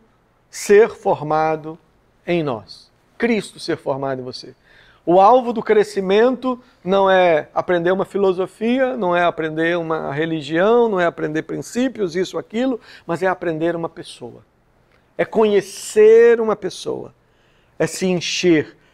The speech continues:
da pessoa de Jesus Cristo. E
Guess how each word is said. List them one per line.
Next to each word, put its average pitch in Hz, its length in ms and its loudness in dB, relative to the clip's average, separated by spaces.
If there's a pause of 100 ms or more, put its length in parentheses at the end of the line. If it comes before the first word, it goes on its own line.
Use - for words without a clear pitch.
(120)
da 160 160 2
pessoa 156 840 0 (480)
de 156 160 -2
Jesus 147 460 -4
Cristo. - 520 -18 (1160)
E 185 600 4